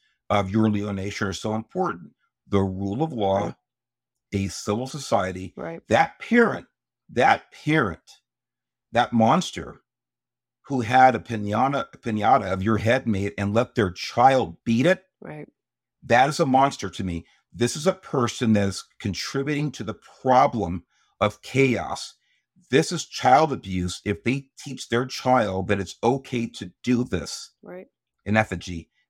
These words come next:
Speaker 1: This is wrong in, in self-responsibility. They're not teaching self-responsibility. These things that I talk about on, on Your Leo Nation are not just words any more than the oath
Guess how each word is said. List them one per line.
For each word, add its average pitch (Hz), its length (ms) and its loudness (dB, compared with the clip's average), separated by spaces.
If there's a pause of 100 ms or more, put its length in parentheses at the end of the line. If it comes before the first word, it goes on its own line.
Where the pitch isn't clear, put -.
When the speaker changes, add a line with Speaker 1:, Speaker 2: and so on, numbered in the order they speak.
Speaker 1:
This 117 140 -6
is 113 120 -14
wrong 104 720 2 (560)
in, 104 220 4
in 101 140 2
self-responsibility. 110 1160 0
They're 101 120 -2
not 101 180 0
teaching 113 280 -8
self-responsibility. 110 1200 -4 (360)
These 165 240 -6
things 156 300 -2
that 131 80 -2
I 113 80 -4
talk 123 300 -2
about 104 340 -2
on, 98 420 -4
on 98 260 0
Your 101 140 0
Leo 104 200 0
Nation 104 420 -2
are 92 220 -6
not 98 280 -2
just - 220 -8
words 110 400 -4
any 113 160 0
more 104 300 2
than 101 160 -2
the 90 160 -8
oath 127 240 0